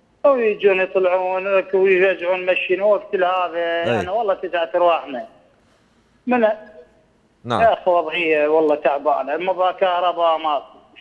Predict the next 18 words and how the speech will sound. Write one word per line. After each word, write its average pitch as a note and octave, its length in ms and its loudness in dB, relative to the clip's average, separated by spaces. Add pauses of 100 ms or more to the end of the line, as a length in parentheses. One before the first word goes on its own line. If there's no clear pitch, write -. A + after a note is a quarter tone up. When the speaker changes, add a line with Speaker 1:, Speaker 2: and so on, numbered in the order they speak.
Speaker 1:
شغلات D#3+ 560 0
ماكو، D#3 340 -2
البارحة E3 400 -2
الظاهرة E3+ 540 2
وهنا E3 180 0
عندنا D#3+ 400 -4
في D#3 140 -10
محافظة D#3 560 -4
يرمون E3+ 360 -2
طلقات D#3 480 -2
على D3+ 140 -2
المتظاهرين، D3 800 -2
يعني G3 220 -8
Speaker 2:
أي. D3+ 60 -8
Speaker 1:
فالشغلة F#3 600 0
تعبانة E3+ 500 -2
كلش G#3+ 420 -2
مأساة. D3 380 -2